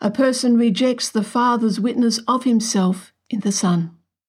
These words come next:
First John chapter five, verses ten to thirteen. "He who believes in the Son of God has the witness in himself.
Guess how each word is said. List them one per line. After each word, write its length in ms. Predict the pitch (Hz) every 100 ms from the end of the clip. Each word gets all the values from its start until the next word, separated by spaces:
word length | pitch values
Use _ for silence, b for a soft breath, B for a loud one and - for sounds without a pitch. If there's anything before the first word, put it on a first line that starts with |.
| _ _ _ _ _ _ _ _ _ _ _ _ _ _ _ _ _ _ _ _
First 480 | - 226 233 233 -
John 520 | 233 185 185 170 180 - _ _ _ _ _ -
chapter 400 | 220 220 - 202
five, 600 | - 269 240 196 190 - _ _ _ _ -
verses 540 | 196 214 202 202 -
ten 580 | - - 302 220 175 196 - _ -
to 100 | 202
thirteen. 840 | 180 190 175 226 226 196 175 180 _ _ _ _ _ _ _ _ _ _ _ _ _ _ _ _ _ _ _ _ _ _ _ _
"He 380 | - 269 285 294
who 200 | 262 285
believes 640 | 262 247 226 247 262 226
in 120 | 240 233
the 100 | 226
Son 280 | 226 214
of 180 | 220 180
God 340 | 202 190 196 190
has 280 | 214 202
the 180 | 226 226
witness 640 | 214 277 277 220 185 - - -
in 160 | 254 240
himself. 800 | 233 220 - 196 170 160 -